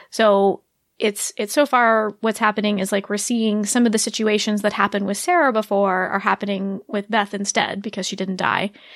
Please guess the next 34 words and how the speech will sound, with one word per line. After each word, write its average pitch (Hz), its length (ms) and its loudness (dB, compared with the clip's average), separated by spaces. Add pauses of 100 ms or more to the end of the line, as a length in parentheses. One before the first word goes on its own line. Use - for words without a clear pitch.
(360)
And 214 220 0
we're 202 80 -4
seeing 214 300 -4
some 247 180 0
of 220 120 0
the 220 80 2
scenarios 196 920 -2 (540)
with 233 260 -2
Sarah 196 400 0 (400)
play 226 260 0
out 196 200 0 (360)
differently. - 440 -2
Like, - 160 -8
she 254 140 2
does 247 280 4
some 226 160 2
of 220 80 4
the 202 80 2
same 208 240 0
things, 196 380 -2
but 190 80 -8
they 202 100 -4
play 208 220 0
out 190 240 -4
differently 196 400 -4
because 202 320 -10
Beth - 280 -4 (120)
survived. - 500 -4 (380)
So 226 120 -4
there's 233 180 0
a 262 60 2
little 359 280 2
bit 254 360 -2
of 208 420 2